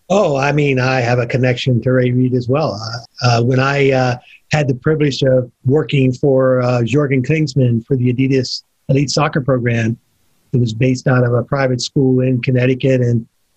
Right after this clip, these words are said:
I, uh, had the privilege of working with the goalkeepers, and these were the best sixteen goalkeepers in the country each summer. They were so good that I really needed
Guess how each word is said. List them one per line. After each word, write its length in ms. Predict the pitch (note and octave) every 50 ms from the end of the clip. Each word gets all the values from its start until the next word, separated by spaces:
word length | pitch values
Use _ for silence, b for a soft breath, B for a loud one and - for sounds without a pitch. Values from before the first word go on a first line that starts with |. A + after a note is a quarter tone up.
| _ B B B B -
I, 260 | C3 C3+ C#3+ D3 C#3+
uh, 360 | C#3 C3+ C3 C3 C3 C3 C3
had 220 | A2+ C3+ C#3 C#3 B2
the 80 | C3+
privilege 460 | C3 - D#3 D3+ C3+ D3 C#3+ C3 -
of 220 | D3 C3 B2+ A#2 A2
working 320 | B2+ D3 D#3+ - D#3 C#3
with 120 | C3+ C3 B2+
the 80 | C3
goalkeepers, 680 | A#2 C3+ C#3 D#3+ D#3+ - C#3+ B2+ B2 C3 A#2 A2 - A#2+
and 80 | A#2+
these 180 | B2 C3 B2+ -
were 100 | C3+ B2+
the 140 | B2 B2+ G#2+
best 440 | - - C3 B2 B2 - - - -
sixteen 420 | D3 - - - - C3 C3 C3
goalkeepers 500 | B2+ C3 C3 - - D3 B2 C3+ B2 C3
in 60 | B2+
the 60 | B2 B2
country 440 | - C#3 C#3+ C3+ - - B2 A#2+ C3+ C#3
each 300 | D3 C3+ B2+ - - -
summer. 340 | - C#3 C3+ B2+ A#2 A2+ - _ _ _ _ _ _ _ -
They 100 | F3 G3
were 100 | F#3 C#3+
so 240 | - - G3+ G#3+ G#3
good 320 | C3 D3+ C#3+ C#3+ C3+ B2
that 280 | D3 D3 D3 D3 D3 - _ _ _ _ _ -
I 60 | C3
really 340 | C3 D3 E3+ F3+ E3+ D#3+ C#3+
needed 400 | D3 D#3+ E3+ D#3+ D3 C#3 C3